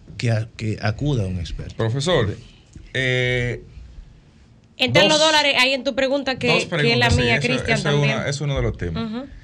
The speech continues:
Speaker 2: ¿El dos mil veintitrés es un bueno,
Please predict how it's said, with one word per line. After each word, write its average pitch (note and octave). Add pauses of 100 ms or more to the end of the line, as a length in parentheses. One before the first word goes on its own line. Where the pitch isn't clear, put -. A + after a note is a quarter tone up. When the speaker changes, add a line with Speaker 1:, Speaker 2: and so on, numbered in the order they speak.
(920)
Speaker 2:
¿El F3+
dos F3
mil A#3
veintitrés F#3
es E3
un D3
bueno, E3+